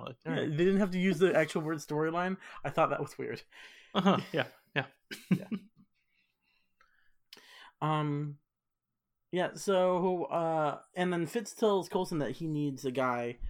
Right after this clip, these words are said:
Speaker 2: or needs people who are experts in, like, Einstein-Rosen bridges and the history of the monolith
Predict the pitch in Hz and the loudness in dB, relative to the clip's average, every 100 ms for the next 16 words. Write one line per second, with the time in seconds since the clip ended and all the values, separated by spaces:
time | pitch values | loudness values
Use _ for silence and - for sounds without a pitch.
0 | - 165 143 139 156 160 190 156 151 - | 4 6 6 2 -6 -2 -2 -2 -10 -16
1 | - - - - 196 175 165 165 156 151 | -20 -20 -18 -6 -4 -2 2 2 2 -2
2 | - 160 147 135 - 123 147 143 139 131 | -4 -2 -2 -4 -12 -8 -4 -2 -2 -4
3 | - 151 170 180 160 151 147 147 135 143 | 0 0 2 2 4 4 4 2 4 2
4 | 135 143 143 143 135 - - _ _ - | 4 2 4 2 0 -8 -20 _ _ -20
5 | _ - 156 147 147 143 156 147 156 143 | _ -4 0 2 4 4 2 0 2 4
6 | 135 131 139 135 139 131 127 | 4 4 4 4 2 0 -2